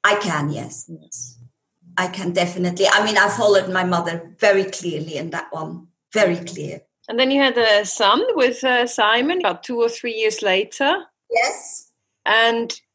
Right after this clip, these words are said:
Speaker 2: then when your son was about a year old, Simon had the first signs of his schizophrenic episodes. Is that right?
Speaker 1: Yes, yes.
Speaker 2: So
Speaker 1: It, it was brought on by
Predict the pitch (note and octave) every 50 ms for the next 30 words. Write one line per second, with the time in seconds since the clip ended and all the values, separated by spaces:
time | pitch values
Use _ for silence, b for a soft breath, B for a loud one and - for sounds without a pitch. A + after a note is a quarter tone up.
0 | _ - - F#3+ _ - A3 G#3+ A3 A#3 B3+ C4+ D#4+ E4 E4 E4 - - _ _
1 | - - G3+ A3+ A#3+ A#3 A#3+ A#3+ A#3+ B3 B3 A#3+ - - - - A3 A3+ A3+ A3+
2 | A3+ - A#3+ A#3 B3 C4 B3 B3 A#3+ A#3+ A#3 A#3 A3+ A3+ A3+ A3+ - A#3+ G#3+ A3
3 | A3+ A3+ G#3+ - - - F#3+ G3 G#3 G#3 A3+ B3 C4 C4+ C#4 C#4 - - - -
4 | - _ _ _ _ _ _ _ - - - A3 G#3+ A3+ A#3 B3 A#3+ A#3 A3 G#3
5 | - - - - A3+ A3 A3 G#3+ - - - A#3+ G#3 G3 G3 G3+ G3+ F#3+ - G3+
6 | F#3+ - G3 F#3+ F#3 - - - - - - - - - B3 A3+ A#3 A#3+ - -
7 | A#3 G#3+ G#3 F#3+ - - G3 F#3 - - F#3 E3 D#3+ C#3+ C#3 C#3 - - - E3+
8 | E3 - - F3 - - G3+ A3 C#4 G4+ A#4 - - - - _ - A#3 A3 A3+
9 | B3+ C4 G#3 F3 F3 - - - - - - - A3+ A#3+ G3+ G3+ G3+ - - -
10 | B3 B3+ C4 C4+ B3+ - - _ - B3+ C#4+ A#3 - C#4+ C4+ D#4 D#4+ - - -
11 | C#4+ D4+ D#4+ E4+ D#4+ E4 - D#4+ C#4+ C4+ C4+ C4+ B3+ C4 B3 A#3+ A#3+ A#3+ A#3 A#3
12 | A#3 A#3 A#3 A3